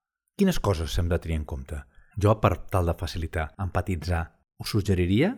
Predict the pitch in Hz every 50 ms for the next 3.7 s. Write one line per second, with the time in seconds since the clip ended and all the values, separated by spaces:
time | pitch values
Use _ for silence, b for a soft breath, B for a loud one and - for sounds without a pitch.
0 | - - - 131 - - - 123 107 95 135 139 156 165 - - 131 123 113 98
1 | 110 107 107 101 - - 98 85 80 - 82 71 73 71 69 69 73 73 - -
2 | - - - - - _ _ _ _ _ _ - 107 101 101 104 95 92 - 107
3 | 98 - 135 131 113 104 95 87 - - 110 120 143 180